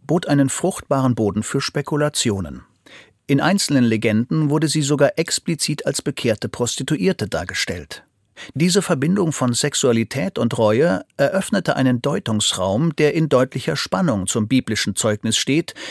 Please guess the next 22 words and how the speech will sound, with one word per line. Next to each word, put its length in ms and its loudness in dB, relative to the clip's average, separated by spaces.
wenn 140 2
er 100 2
diesem 380 0
nicht 200 -2
sogar 320 -2
ausdrücklich 640 -2
widerspricht. 800 -6
Spätestens 640 -2
seit 200 2
der 120 2
Renaissance 640 2
verschiebt 460 -2
sich 200 -2
damit 280 0
auch 120 -2
der 140 0
Blick 340 -2
der 140 0
Künstler 600 0
auf 220 -2
Maria 360 2
Magdalena. 760 -2